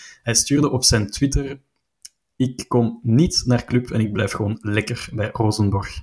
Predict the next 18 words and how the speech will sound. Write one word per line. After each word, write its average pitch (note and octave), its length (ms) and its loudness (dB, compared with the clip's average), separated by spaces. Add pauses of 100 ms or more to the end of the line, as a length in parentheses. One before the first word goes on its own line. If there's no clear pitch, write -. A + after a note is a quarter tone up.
(120)
En A2 240 0
dat A#2 100 2
was G#2 220 0
tegen C#3 220 4
zijn B2+ 140 2
makelaar, A2+ 440 0 (120)
tegen C#3 220 2
de C3 60 4
goesting B2 300 0
van A2+ 100 0
Rosenborg, A2 520 -2
tegen A#2 220 -2
de A2 60 0
goesting A2+ 300 -2
van G#2 140 -6
alles A#2+ 240 0
en G#2+ 120 0
iedereen. G#2+ 420 -4